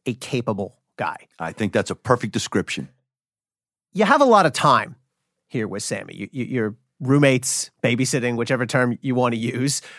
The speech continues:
Speaker 1: for four months with this guy. How did you pass the time? And how did you build rapport with him?
Speaker 2: Well, you know, <sighs> and, and this is, sometimes I get into, I get into arguments with some of my, um,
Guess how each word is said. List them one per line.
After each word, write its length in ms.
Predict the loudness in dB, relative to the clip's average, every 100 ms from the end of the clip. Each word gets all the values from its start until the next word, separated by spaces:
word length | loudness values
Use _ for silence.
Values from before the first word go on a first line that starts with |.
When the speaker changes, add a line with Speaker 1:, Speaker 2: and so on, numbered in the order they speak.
| _
Speaker 1:
for 180 | -4
four 460 | -4 -2 2 4 4
months 580 | 2 0 -2 -8 -10 -10 -16
with 140 | -14
this 180 | -10 -10
guy. 320 | -10 -12 -16 _ _ _ _ _ _ _ _
How 300 | -8 0 2
did 160 | 2 0
you 80 | -2
pass 460 | 0 4 4 2
the 160 | -8 -16 -16
time? 640 | -14 -2 2 2 0 _ _
And 140 | -6 0
how 160 | 2
did 140 | 2 0
you 60 |
build 340 | 2 2 2 0
rapport 760 | -4 -8 0 4 4 4 -6 _
with 220 | -12 -12 -12
him? 120 | -16 _ _ _ 0
Speaker 2:
Well, 260 | 2 4
you 140 | 4 6
know, 280 | 6 4 0 -2 -2
<sighs> 240 | -2 -2
and, 160 | -2 2
and 120 | 4
this 160 | 4 2
is, 180 | 0 -4 _
sometimes 520 | 0 0 2 0 2
I 100 | 0
get 180 | 2 0
into, 360 | 0 0 0 -2
I 60 | -2
get 160 | -2
into 200 | -2 -6 -4
arguments 540 | -4 -2 -4 -6 -8
with 120 | -8
some 240 | -8 -4 -4
of 120 | -2
my, 340 | -4 -4 -6
um, 240 | -6 -8